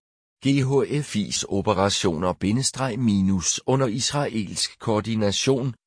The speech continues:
har forårsaget over seks hundrede og tretten dødsfald og bidraget til hungersnød, der påvirker over firs procent af Gazas befolkning. Disse handlinger udgør terrorisme, F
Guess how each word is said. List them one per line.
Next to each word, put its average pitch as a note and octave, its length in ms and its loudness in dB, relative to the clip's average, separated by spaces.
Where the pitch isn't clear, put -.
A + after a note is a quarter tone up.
har F2 180 -2
forårsaget G2+ 760 0
over F2+ 280 0
seks - 400 -2
hundrede G#2 460 0
og D#2+ 160 -2
tretten F#2+ 460 -4
dødsfald A2 640 0
og D#2+ 180 -2
bidraget A2+ 680 -2
til E2 220 -2
hungersnød, B2+ 680 0
der B2+ 180 2
påvirker A2+ 720 0
over F#2 260 0
firs A#2+ 460 -2
procent F#2+ 680 -4
af C#3 140 -2
Gazas G2+ 560 -2
befolkning. F#2+ 800 -2
Disse D#3+ 320 2
handlinger A2+ 760 0
udgør F2+ 440 0
terrorisme, G#2 880 0
F - 100 -6